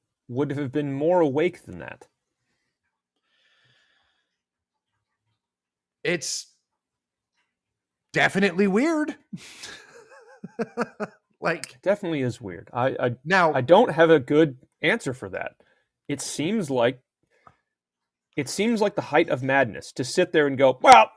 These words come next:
Speaker 1: I don't really like that Republican guy, so the Democrat should just win and then push through a policy that is going to be intentionally designed to hurt me."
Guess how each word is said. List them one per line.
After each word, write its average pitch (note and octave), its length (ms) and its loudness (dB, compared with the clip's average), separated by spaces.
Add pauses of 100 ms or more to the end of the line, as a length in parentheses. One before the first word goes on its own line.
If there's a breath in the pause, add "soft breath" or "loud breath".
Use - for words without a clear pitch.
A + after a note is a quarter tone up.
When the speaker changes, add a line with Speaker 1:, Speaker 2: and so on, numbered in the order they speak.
(100)
Speaker 1:
I B3 180 10
don't G3+ 160 2
really F#3 220 2
like D#3 300 2
that D3 260 6
Republican C3+ 640 -2
guy, A2 200 2
so D#3 140 -6
the D3 100 -4
Democrat F3 520 2
should C#3+ 100 -6
just C#3 160 -2
win C#3+ 220 -2
and C3+ 100 -6
then C3 120 -2
push D3 240 -2
through C#3 160 -2
a B2+ 40 -2
policy C3 520 2
that B2+ 120 -2
is B2+ 180 -4 (120)
going D#3+ 220 4
to D3+ 60 -4
be F3 100 -2
intentionally G#3+ 680 -2
designed D#3 540 0
to D3 60 -6
hurt D3+ 280 -4
me." A#2 220 -12